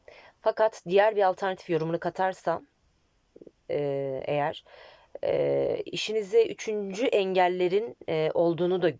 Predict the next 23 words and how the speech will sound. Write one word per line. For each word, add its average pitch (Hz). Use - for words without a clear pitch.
e, 135
söyleyebilirim 131
bu 127
kartla 139
beraber. 131
Ya 143
da 160
kafanızdaki 170
sorular, 165
ikinci, 165
üçüncü 156
engeller 151
de 139
diyebilirim. 131
Bu 165
genel 165
açılım 160
olduğu 165
için 208
hikayenize 165
göre 156
alın 156
arkadaşlar. 135